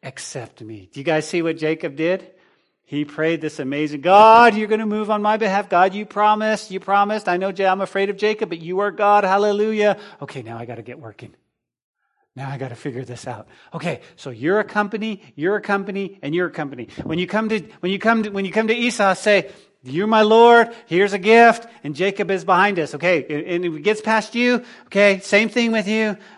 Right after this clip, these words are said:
Well, same thing with you. Ready, break. That's, that's what he's doing. He's, he's trying to appease us, right? Three companies, the purpose. What does he want to do? Well, the purpose is he's afraid of Esau.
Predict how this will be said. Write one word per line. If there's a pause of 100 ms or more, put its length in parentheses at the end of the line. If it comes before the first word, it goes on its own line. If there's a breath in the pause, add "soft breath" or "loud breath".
(100)
Well,
same
thing
with
you.
Ready,
break. (880)
That's,
that's
what
he's
doing.
He's, (220 loud breath)
he's
trying
to
appease
us,
right?
Three
companies,
the
purpose.
What
does
he
want
to
do?
Well,
the
purpose
is
he's
afraid
of
Esau.